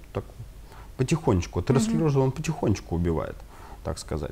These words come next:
Speaker 1: То есть он развивается, развивается, развивается, и вдруг, когда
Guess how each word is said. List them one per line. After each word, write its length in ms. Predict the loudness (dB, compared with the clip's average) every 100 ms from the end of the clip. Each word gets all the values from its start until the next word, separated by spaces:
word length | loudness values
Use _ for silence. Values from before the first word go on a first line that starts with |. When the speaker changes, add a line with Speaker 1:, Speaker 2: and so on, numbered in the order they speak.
| -4
Speaker 1:
То 80 | -4
есть 180 | -2 -2
он 100 | 2
развивается, 640 | 2 2 2 2 0 0
развивается, 560 | 2 4 2 2 0 0
развивается, 580 | 0 0 0 0 -2 -2
и 180 | 0 0
вдруг, 280 | 2 0 -2 -12 -16 -16 -16 -18 -18 -18 -16 -16 -16 -16 -6
когда 480 | 0 2 2 0